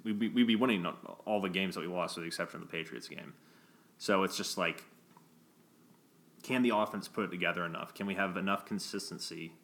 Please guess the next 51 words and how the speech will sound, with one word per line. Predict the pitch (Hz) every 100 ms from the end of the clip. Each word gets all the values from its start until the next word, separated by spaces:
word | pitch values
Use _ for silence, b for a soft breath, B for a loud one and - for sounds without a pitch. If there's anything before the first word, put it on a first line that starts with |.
| b b b b b b b _ -
um, | 85 82 82 80 80 82 - - _ _ _ _ _ -
to | -
really | 92 90
put | 90 95
up | 87
a |
lot | 85 80
of | -
points? | 151 107 82
And | -
I | 92
think | - 101 90 - - _ _ _ _ _ _ _
looking | 107 101
at | 85
Dallas | 87 92 110 90 -
with | 87
their | 90
defense, | 87 107 92 76 - - - b b b b _ _
it's | 92 -
not | 117 120
the, | 104 92 - - -
it's | 90
not | 123 120
a |
very | 110 101
good | 92 82
defense. | 98 - 82
They've | 95
given | 92 95
up | 87
a | 73
shit | 117 95
ton | 95
of | -
points | 95 101
this | - - 85
year, | 64 78 - - 92
um, | 87 82 82 76 - - _
particularly | 98 123 117 92
at | 82
home. | 104 85
I | 87
wish, | 82 - - -
so | - 82
you | 82
kinda | - 82
wish | 82
we | -
were | 85
playing | 90 87
them | 85 85